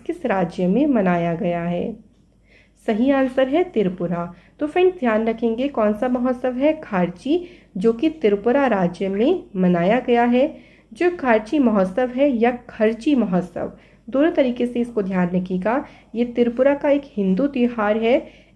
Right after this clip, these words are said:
इस त्यौहार में चौदह हिंदू देवी देवताओं की पूजा अर्चना की जाती है, जिन्हें त्रिपुरी लोगों के कुल देवता माना जाता है। खर्ची का यहाँ पे अर्थ होता है पापों की सफाई।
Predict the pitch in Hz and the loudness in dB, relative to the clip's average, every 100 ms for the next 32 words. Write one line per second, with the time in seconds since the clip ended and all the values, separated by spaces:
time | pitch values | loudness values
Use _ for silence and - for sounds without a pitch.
0 | _ 349 349 269 240 226 214 214 226 247 | _ -4 -2 -4 0 2 2 2 2 0
1 | - 208 185 190 294 247 220 208 240 277 | -2 0 2 2 2 2 2 2 -2 -2
2 | - - 180 220 226 311 254 233 226 196 | -10 -12 -2 0 2 2 2 0 0 -2
3 | 196 220 220 202 185 214 - 180 185 202 | -2 -6 -6 -4 -2 -2 -2 -4 -4 -4
4 | 196 - 185 202 202 202 208 226 269 - | -4 -4 -4 -2 -4 -4 -4 0 0 -2
5 | - - 185 220 254 254 220 - 247 294 | -16 -12 -4 0 0 2 -2 -2 0 2
6 | 247 180 185 185 247 247 294 233 180 180 | 4 2 0 -2 -4 0 0 2 2 0
7 | 247 240 202 190 170 180 185 202 214 233 | -4 -2 -2 -2 -4 -2 -2 -2 0 0
8 | 311 - - - - _ 262 247 - 370 | -2 -8 -20 -20 -20 _ 0 0 2 0
9 | 359 294 220 220 226 196 185 180 175 165 | 2 2 2 0 0 0 0 -4 -2 -4
10 | 180 277 - 180 180 180 170 - 294 349 | -2 -2 0 -2 0 -2 -4 -2 -4 -2
11 | 208 - 170 156 156 | -6 -4 -4 -4 -6